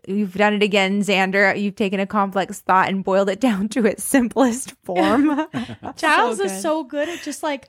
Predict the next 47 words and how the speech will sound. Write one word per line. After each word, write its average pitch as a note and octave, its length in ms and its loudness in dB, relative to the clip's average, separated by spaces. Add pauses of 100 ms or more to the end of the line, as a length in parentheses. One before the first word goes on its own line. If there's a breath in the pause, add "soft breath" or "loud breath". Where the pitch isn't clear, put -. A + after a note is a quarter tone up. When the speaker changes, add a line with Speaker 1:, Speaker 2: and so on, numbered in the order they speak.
(120)
Speaker 1:
Putting B3+ 280 4
Xander A3+ 320 2
in - 60 4
his G4 100 4
Speaker 2:
really A4 260 2 (160)
Speaker 1:
place. - 100 2
Speaker 2:
humbling E4+ 460 0
Xander D#4 420 -2
Speaker 1:
Yeah. - 200 -4
Speaker 2:
quick. B3+ 580 -2
Like, D#4 280 0 (340 loud breath)
I'd F#4+ 220 0
be G4 120 0
terrified B3 500 0
if A3 100 -8
Giles A#3 340 0
didn't B3+ 160 -2
like A#3+ 220 -2
me. A#3 160 2
That D4 180 0
man F4+ 180 0
would D#4 160 0
send D4+ 220 2
me C#4+ 100 4
home C4+ 220 4
Speaker 3:
Mm. A3+ 80 -8
Speaker 2:
crying A#3 420 0
every A#3 280 0
day. A3 400 -2
Like, C4 180 0
he's D#4+ 200 2
just F#4 180 0
very G4+ 260 4
intelligently C#4+ 680 2
Speaker 3:
Mm-hmm. B3+ 80 4
Speaker 2:
like, A3 260 -2 (340 soft breath)
"You're C4 200 2
an B3+ 100 2
idiot. A3+ 560 -6
Shut A#3+ 260 -2
up." B3+ 320 4
Speaker 3:
Yeah. C#4 220 0 (960 soft breath)
Buffy B3 400 2
says A3+ 400 0
that G#3+ 300 -2
she's G#3+ 320 -2
worried G#3+ 580 -2